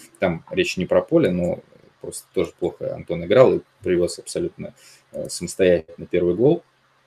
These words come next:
Но Зиньковский вышел во втором тайме и отыграл еще там несколько минут, потому что вот он может навешивать, а там другие, а,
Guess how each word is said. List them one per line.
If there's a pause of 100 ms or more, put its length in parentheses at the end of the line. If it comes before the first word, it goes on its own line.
(400)
Но
Зиньковский
вышел
во
втором
тайме
и
отыграл
еще
там
несколько
минут,
потому
что
вот (300)
он
может
навешивать,
а (320)
там
другие, (140)
а,